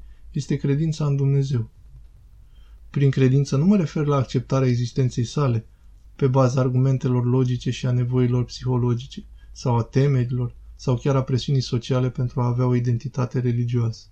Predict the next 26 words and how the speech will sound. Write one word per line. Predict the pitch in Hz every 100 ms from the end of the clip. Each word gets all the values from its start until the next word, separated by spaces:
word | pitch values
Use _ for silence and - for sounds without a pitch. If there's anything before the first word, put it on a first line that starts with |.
| - - - - -
În | 135
schimb, | 117 - 156 131 - - - -
credința | - 127 131 160 143
adevărată | 127 123 127 127 143 151
este | -
o | 131
credință | 127 127 143 147 135
interioară, | 135 139 135 156 139 139 - _ - -
în | 139
existența | 127 120 120 151 151 151
lui | 139
Dumnezeu, | 139 135 139 135 131 117 - - - -
care | - 127
este | 123 123
cea | - 175
mai | 160 139
înaltă | 147 147 151
ființă, | - 170 135 - - - -
creatorul | 127 123 143 143
lumii, | 151 156 120 113 _ - _
cauza | - 143 151 147 147
fiecărui | 131 143 143 143 143
bine, | 147 139 117 - - _
sursa | - - 156 - 139
înțelepciunii | 131 135 123 - 143 135
infinite. | 120 131 127 -